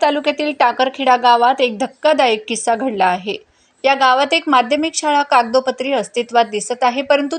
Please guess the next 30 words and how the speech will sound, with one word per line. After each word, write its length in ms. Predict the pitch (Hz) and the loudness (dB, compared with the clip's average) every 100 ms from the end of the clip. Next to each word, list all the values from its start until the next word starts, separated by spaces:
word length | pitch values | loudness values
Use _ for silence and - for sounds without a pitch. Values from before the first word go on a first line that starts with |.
| 311 | -2
त्या 140 | 262 | -2
गावात 280 | 247 262 277 277 | 2 2 2 -2
प्रत्यक्षात 440 | 240 226 254 - 339 311 | -6 -2 -4 -2 -4 -2
मात्र 260 | 269 277 | 0 0
कोणतीच 520 | 277 247 226 233 339 339 | 0 -2 -2 -4 -6 -2
माध्यमिक 460 | 240 196 269 254 | -2 0 -2 -4
शाळा 240 | - 233 247 | -4 -2 0
अस्तित्वात 560 | - - 254 247 294 311 | -2 -4 -6 -4 -4 -4
नसल्याची 460 | 233 - 240 233 254 | -6 -4 -4 -4 -6
माहिती 500 | 208 233 240 214 196 _ _ _ _ - | -6 -8 -8 -10 -12 _ _ _ _ -4
अधिकार 460 | 254 269 320 320 320 | 0 0 2 0 2
कार्यकर्ते 680 | 302 240 254 254 240 277 285 | 2 2 2 0 0 -2 -4
श्री 200 | 269 254 | -2 0
रामकृष्ण 500 | 233 226 254 262 311 | 0 -2 -6 -6 -2
पाटील 400 | 254 220 240 247 | 0 -2 -2 -2
यांनी 160 | 254 277 | -2 -2
फसवणूक 400 | 277 269 320 339 | -4 -4 -4 -4
झालेल्या 400 | 294 311 294 285 302 | -4 -4 0 0 -2
शिक्षकांसोबत 920 | 220 - 226 233 233 285 226 185 - _ _ _ - | -6 -8 -6 -4 -6 -6 -4 -4 -8 _ _ _ -4
घेतलेल्या 380 | 285 285 320 359 | -4 0 0 0
पत्रकार 460 | 349 277 262 262 | 0 0 0 0
परिषदेत 540 | 254 233 233 254 254 254 | 0 -2 -2 -4 -2 -2
ही 80 | 285 | -2
माहिती 360 | 302 233 196 208 | -2 -4 -6 -8
दिली 200 | 196 196 | -6 -4
आहे. 300 | 190 196 208 - _ _ _ _ - | -4 -6 -8 -10 _ _ _ _ -12
शरद 360 | - 302 302 269 | -2 2 2 2
दयाराम 400 | 294 285 294 294 | 2 2 2 0
शिंदे 400 | 302 277 277 311 | -2 0 0 0
नामक 340 | 262 233 | 0 0